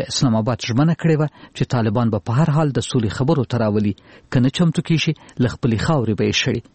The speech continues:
له طالبانو سره د سولې هڅې د پاکستان په منځګړیتوب تیر کال د مې د میاشتې په دوه ویشتمه، چې کله د طالبانو مشر ملا اختر محمد منصور د پاکستان دننه د امریکا د بې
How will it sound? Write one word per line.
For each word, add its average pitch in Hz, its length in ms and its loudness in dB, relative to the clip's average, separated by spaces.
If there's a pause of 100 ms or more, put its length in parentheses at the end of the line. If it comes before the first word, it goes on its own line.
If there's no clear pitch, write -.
(360)
له 113 60 2
طالبانو 123 500 2
سره 131 240 -2
د 120 160 0
سولې 135 300 2
هڅې 156 220 -2 (400)
د 127 140 0
پاکستان 127 420 0
په 123 120 2
منځګړیتوب 117 640 0
تیر 135 200 0
کال 139 160 2
د 117 160 0
مې 139 180 4
د 127 120 2
میاشتې 135 340 0
په 131 140 0
دوه 120 120 2
ویشتمه، 120 460 0 (400)
چې - 160 0
کله 143 180 2
د 113 200 -2
طالبانو 117 440 2
مشر 135 320 2
ملا 123 240 2
اختر 117 300 -2
محمد 110 380 2
منصور - 360 -2 (320)
د 117 180 0
پاکستان 117 460 0
دننه 139 280 4
د 131 220 -2
امریکا 117 300 0
د 110 160 -2
بې 113 80 2